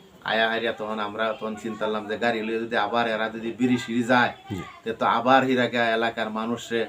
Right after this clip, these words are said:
Speaker 1: মানে এরা দখল করে আলবো, মানুষে মানে মারবো, ঘর বাড়ি জ্বালায় দিব, হবো।
Speaker 2: হুম।
Speaker 1: তাইলে আমরা এত কষ্ট হইয়া যে এই ক্যাম্পটা উড়াইলাম, উড়াই অত কিন্তু লাভ হইল না। তখন আবার এই নোয়ারদের সাথে তুমুল একটা ফাইট শুরু হইছে, বিরাট যুদ্ধ হইছে। যুদ্ধ হয়ে হারিয়ে আইন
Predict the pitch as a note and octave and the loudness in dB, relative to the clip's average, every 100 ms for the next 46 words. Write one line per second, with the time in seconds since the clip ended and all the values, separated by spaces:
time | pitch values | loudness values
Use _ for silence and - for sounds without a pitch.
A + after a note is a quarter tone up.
0 | - - - - A2 A#2 A2+ A2 G#2+ C3 | -6 -20 -20 -10 -4 0 0 0 4 4
1 | A#2 G#2+ A#2 A#2 A2 G#2+ A#2 A#2 A2 A#2+ | 4 0 0 2 0 0 0 -2 -2 -2
2 | A2+ A#2 A#2 A#2+ A#2 G#2 A2+ A2 A2+ A#2+ | -2 -2 0 0 0 -2 -4 -2 0 0
3 | A#2+ A2+ A#2+ A#2 A2 A2 A#2 A2 F2+ D#2 | 0 2 2 2 0 -4 -2 -2 -2 -4
4 | D2+ - - A2+ A#2+ A2+ A2 A#2 A2+ A#2 | -12 -18 -8 -2 0 0 0 0 -2 -6
5 | A2+ A2 B2 A#2 A#2 A#2 A#2 A2 - - | -8 -8 -4 -2 0 0 0 -2 -10 -14
6 | - G2+ G#2+ G#2 A2+ A2+ B2 A#2 A#2 A2+ | -10 -4 -4 -2 -2 2 2 2 2 2
7 | A2+ G#2+ A2 A2+ A2 A2 A2+ A2 G#2 G2+ | 2 0 0 -2 -2 -4 -4 -2 -2 -2
8 | G#2 F#2+ E2+ - - - - - G#2+ A2+ | -4 -4 -10 -18 -20 -20 -20 -10 -6 -6
9 | - A#2 B2+ B2 A#2 A2+ A2+ A2+ G#2+ A2+ | -2 2 4 4 4 0 0 -2 -4 -6
10 | A2+ - A2 - C3 B2 A2+ G#2+ G#2+ G2+ | -8 -6 -6 0 2 4 2 -2 -4 -4
11 | G2 F#2 - G#2+ F#2+ F2 F#2+ F#2+ - - | -6 -6 -10 -8 -8 -12 -16 -18 -18 -20
12 | - - - B2 B2+ A#2+ G2 A#2 A2 A2+ | -18 -14 -2 6 6 6 0 -6 -2 -4
13 | G2+ G2+ A2 G#2 B2 B2 A#2+ A#2+ A#2 A2 | -2 -8 -8 -6 -2 0 2 2 0 0